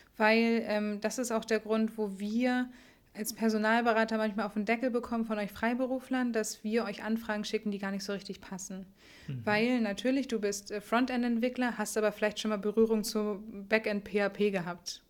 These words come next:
Speaker 2: Mhm.
Speaker 1: Oder öfter auch schon. Möchtest ja aber keine reinen P-H-P-Anfragen haben.
Speaker 2: Ja, aber dann kann ich ja auch aus meiner Keyword-Wolke, sag ich jetzt mal, rauslassen.
Speaker 1: Genau, genau. Das ist, wäre nämlich mein Tipp oder meine Empfehlung.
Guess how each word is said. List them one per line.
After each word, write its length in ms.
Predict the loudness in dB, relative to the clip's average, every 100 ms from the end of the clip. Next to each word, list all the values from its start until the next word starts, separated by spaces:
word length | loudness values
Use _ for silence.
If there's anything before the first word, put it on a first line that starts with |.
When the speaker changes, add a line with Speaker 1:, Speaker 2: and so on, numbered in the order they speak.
| -12
Speaker 2:
Mhm. 300 | -8 -6 -6
Speaker 1:
Oder 300 | 0 2 2 0 -6 0
öfter 340 | 0 2 0
auch 120 | 0 -4
schon. 260 | -6 -6 -8 -18 -10
Möchtest 360 | 0 0 2 2
ja 100 | 4
aber 160 | 4 2
keine 280 | 2 2
reinen 240 | 4 4 2
P-H-P-Anfragen 1040 | 0 0 2 4 4 4 0 -2 -2 -4
haben. 240 | -6 -8 -14 -20 _ _ -10
Speaker 2:
Ja, 200 | -8 -6 -10 -16 -20 -12 -2
aber 80 |
dann 100 | 0
kann 140 | 0 -2
ich 80 | 0
ja 80 |
auch 100 | 0
aus 100 | -2
meiner 300 | -4 -4 -6 -8 -18 -20 -16
Keyword-Wolke, 840 | -6 -2 2 0 0 -6 -4 -4 -4
sag 140 | -6 -8
ich 80 | -8
jetzt 140 | -8
mal, 80 | -6
rauslassen. 400 | -6 -6 -4 4
Speaker 1:
Genau, 380 | 8 8 8 6
genau. 400 | 4 2 0 2
Das 220 | 2 2
ist, 120 | 4
wäre 140 | 6
nämlich 260 | 6 4 4
mein 260 | 2 2 0
Tipp 200 | 0 -2 -6 -20 -20 -8 0
oder 180 | 2
meine 220 | 2 2 0
Empfehlung. 640 | -4 -2 0 2 2 0